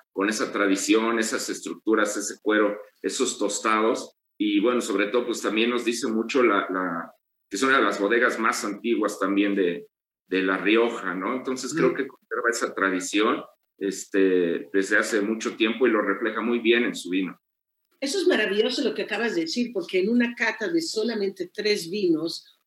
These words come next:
Speaker 3: un blanco y dos tintos, pudimos tener un clásico, un moderno, un, un innovador. Entonces, eso se habla de una,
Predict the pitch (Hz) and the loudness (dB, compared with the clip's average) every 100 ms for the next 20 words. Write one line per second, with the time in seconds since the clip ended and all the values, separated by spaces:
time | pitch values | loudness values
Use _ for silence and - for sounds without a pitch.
0 | - 208 202 196 196 196 180 190 190 - | -4 -2 0 0 -2 -2 -2 -2 -4 -6
1 | 214 185 185 185 - - - 202 196 240 | -6 -4 -2 -2 -4 -14 -4 -2 4 6
2 | 240 240 214 208 214 214 - 208 202 208 | 6 4 0 2 2 0 -2 -2 -2 -2
3 | - - 180 160 185 208 196 160 196 220 | -6 -4 0 2 2 2 0 2 2 2
4 | 202 180 147 - _ _ - 196 208 214 | 2 0 0 -10 _ _ 0 0 2 2
5 | 226 214 190 170 165 226 214 180 - 208 | 2 2 0 0 0 0 2 4 2 -2
6 | 262 254 339 - 285 311 240 214 262 247 | -6 -2 -2 0 2 2 4 2 2 0